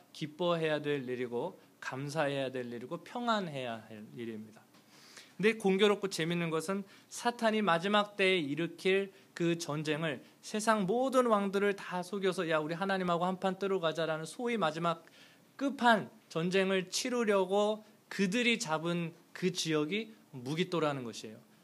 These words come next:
역사 대대로 사탄의 진영이 하나님께 족족 패배했던 그 지역으로 그들이 스스로 모여들고 있다라는 것은 굉장히 역설적이죠.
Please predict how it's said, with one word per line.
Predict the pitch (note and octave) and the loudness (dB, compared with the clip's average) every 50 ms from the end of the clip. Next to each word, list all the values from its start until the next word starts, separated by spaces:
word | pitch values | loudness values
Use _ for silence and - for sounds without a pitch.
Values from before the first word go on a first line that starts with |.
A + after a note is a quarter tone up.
| _ _ _ - C#3 | _ _ _ -2 -2
역사 | D#3 E3 - - G3+ G3+ G3+ F#3+ | -2 0 0 2 2 2 2 2
대대로 | - D3+ D3+ E3+ E3 F#3 F#3 F#3 G3 G#3 A3 G#3+ G#3+ - - | 0 0 0 2 2 2 2 4 2 0 0 -2 -8 -14 -18
사탄의 | - - - A#3 - - A3+ A3 G#3+ G#3 G3+ | -16 -10 -10 -10 -8 -4 -2 0 2 0 0
진영이 | F#3 - F3 E3+ E3+ E3 E3+ F#3 G3 G3+ - - - - | 0 -2 -2 0 0 0 0 0 -2 -2 -6 -12 -20 -16
하나님께 | - - G3+ G#3 G3+ G3 F#3 F#3 F#3 - F#3+ F#3+ F#3+ F#3+ F3+ - | -4 -2 2 2 4 2 2 -2 -2 0 0 0 0 0 -4 -8
족족 | - - E3 D#3+ - - F#3+ F#3 F#3 - - | -6 -4 -4 -4 -2 -2 -2 -2 -2 -4 -16
패배했던 | - - - G#3+ F#3+ G3 F3 D#3+ - - - C#3 B2 G#2+ - - - - _ _ - | -14 -4 -4 0 2 2 2 2 0 -4 -4 -4 -4 -6 -10 -16 -20 -20 _ _ -16
그 | - - F#3 F#3+ | -4 -2 -2 0
지역으로 | - - - F3 F#3 F3+ E3+ E3 E3 F#3 G#3 A3 A3 - | 0 0 2 2 2 2 2 0 2 0 0 0 -2 -10
그들이 | - - D#3 D#3 E3 D#3+ E3+ F3 F3 F3 - - | -6 -6 -2 -2 0 0 2 0 0 -4 -10 -16
스스로 | - - - C4+ - - B3+ G#3+ G#3 G#3 G#3 G#3 - _ _ - | -12 -6 -6 -4 -4 -2 0 2 2 2 0 -4 -12 _ _ -8
모여들고 | C#3+ D3 D#3+ E3 E3 D#3 D#3+ D#3 D#3 D#3 | -6 -4 -2 -2 -2 -2 -4 -4 -4 -6
있다라는 | C#3+ C#3 D3 D3 C#3+ D3 D3 D3 C#3+ C#3 | -6 -4 -4 -4 -2 -2 -4 -4 -6 -8
것은 | C#3+ C#3 C#3 - G3+ A3 G#3+ G#3+ - - - - | -8 -8 -6 -6 -6 -6 -8 -10 -16 -20 -16 -10
굉장히 | C#3+ C#3 C3+ D3 C#3+ D3+ | -8 -4 -4 -2 -2 -2
역설적이죠. | C#3 A#2 - - D3+ C#3+ C3+ B2 A#2+ A2 G#2+ G#2+ - | -4 -6 -6 -4 -4 -4 -4 -4 -8 -12 -12 -14 -16